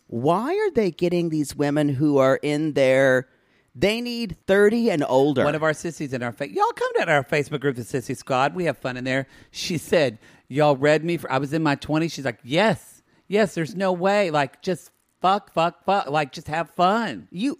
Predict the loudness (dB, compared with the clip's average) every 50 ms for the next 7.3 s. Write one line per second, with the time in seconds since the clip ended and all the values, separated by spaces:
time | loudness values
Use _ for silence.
0 | _ _ _ -20 -10 -6 -6 -6 -6 -4 -4 -4 -4 -4 -6 -4 -2 -2 -2 -2
1 | -6 -8 -12 -8 -6 -6 -4 -4 -4 -6 -6 -6 -6 -6 -6 -6 -8 -8 -6 -2
2 | 0 2 2 2 2 2 2 2 0 0 -2 _ 0 0 0 0 0 -2 -4 -4
3 | -4 -4 -2 0 2 2 4 4 4 4 4 2 0 -4 -8 -12 -14 -10 -10 -8
4 | -8 -6 -8 -8 -8 -10 -8 -2 2 2 4 4 2 0 -2 -2 -2 0 0 -2
5 | -4 -2 -2 -4 -6 -4 -2 -2 -2 -2 -4 -4 -4 -2 -2 -4 -6 -10 -6 -4
6 | 0 0 2 0 0 -2 -4 -6 -6 -8 -12 -14 -12 -10 -10 -6 -4 -2 -2 0
7 | -2 -2 -4 -8 -14